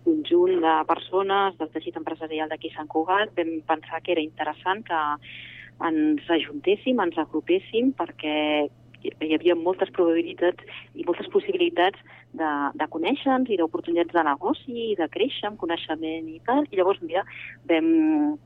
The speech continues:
pensar i vam iniciar el que seria, doncs, Sant Cugat Empresarial.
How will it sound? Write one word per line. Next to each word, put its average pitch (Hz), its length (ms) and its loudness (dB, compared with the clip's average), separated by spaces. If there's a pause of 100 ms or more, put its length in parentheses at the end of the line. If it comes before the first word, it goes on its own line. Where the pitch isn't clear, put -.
(120)
pensar 185 680 0
i 156 240 -10
vam 147 160 -6
iniciar 156 480 -2
el 156 80 -16
que 160 160 -2
seria, 147 600 0
doncs, 143 260 -10
Sant 151 160 -6
Cugat 147 280 -4
Empresarial. 139 680 -6